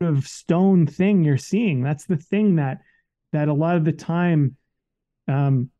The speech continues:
gets built out of the trials and tribulations of life, right? Not always, sometimes, you know, but, like, I find that if it's not built, it's just granted, it's often short-lived.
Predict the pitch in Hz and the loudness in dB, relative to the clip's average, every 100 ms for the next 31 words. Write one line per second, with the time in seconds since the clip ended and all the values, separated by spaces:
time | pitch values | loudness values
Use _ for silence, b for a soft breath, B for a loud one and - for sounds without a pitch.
0 | - 139 165 147 - 165 175 170 - 147 | -6 -2 -2 -2 0 2 2 0 -4 -2
1 | 147 123 139 - 165 170 143 143 - 143 | 0 0 -4 -4 -2 0 0 0 0 0
2 | 131 127 165 165 135 123 117 143 175 123 | 0 0 0 0 0 0 -2 -2 -2 -4
3 | - - 117 156 170 _ _ _ _ 330 | -10 -8 -6 -6 -8 _ _ _ _ -6
4 | 311 147 151 165 196 - 202 202 - _ | -4 0 2 4 2 2 0 0 -4 _
5 | - 214 214 151 165 170 190 180 170 160 | -6 0 0 2 0 0 0 0 0 -2
6 | - _ _ - - - 226 196 170 175 | -4 _ _ -6 -4 -2 2 4 4 0
7 | 143 160 - 180 208 208 135 151 180 208 | 0 -2 0 0 2 0 2 2 0 -4
8 | - _ _ _ _ _ _ _ - 143 | -14 _ _ _ _ _ _ _ -4 -2
9 | 139 185 160 147 147 151 165 208 175 - | -2 -2 0 0 0 0 0 0 0 -2
10 | 165 165 - 139 - 156 165 - 139 143 | -2 -2 -2 -2 0 -2 0 0 0 0
11 | 104 - | -2 -12